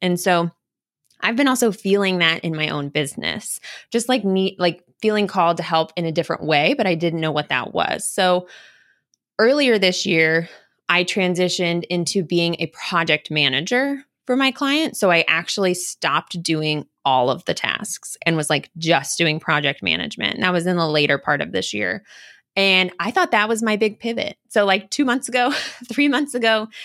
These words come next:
I was like, "That's the big pivot for Megan Minns right now, is just doing project management and accepting some more clients in that capacity."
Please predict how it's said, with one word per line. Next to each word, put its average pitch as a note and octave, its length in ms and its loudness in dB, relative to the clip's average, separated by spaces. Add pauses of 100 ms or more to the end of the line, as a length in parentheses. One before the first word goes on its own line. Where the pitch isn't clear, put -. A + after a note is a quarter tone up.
(260)
I F3+ 100 2
was G#3 100 0
like, F#3 280 0
"That's G#3 340 0
the A3 120 0
big A3 220 0
pivot B3 400 0
for G#3+ 100 0
Megan A3 280 0
Minns A3+ 240 0
right E3 160 0
now, D#3+ 260 -2
is E3 140 -8
just F#3 240 -2
doing E3 180 0
project D#3+ 360 -4
management F#3+ 500 2
and D#3+ 100 0
accepting D#3+ 540 -2
some F3 160 -8
more E3+ 200 -8
clients F3 420 0
in E3+ 100 -6
that D3 180 -4
capacity." A#3 640 -4